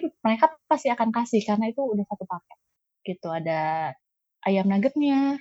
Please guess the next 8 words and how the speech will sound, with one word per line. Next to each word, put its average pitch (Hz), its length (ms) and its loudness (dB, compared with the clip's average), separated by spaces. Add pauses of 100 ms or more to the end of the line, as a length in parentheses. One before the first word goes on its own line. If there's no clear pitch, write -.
ada 180 400 -4
fish 196 240 -2
nuggetnya, 277 720 0 (640)
eh, 170 680 -10 (580)
porsinya 233 880 4
mereka 226 260 0
tuh 247 140 -8
kan 294 100 -4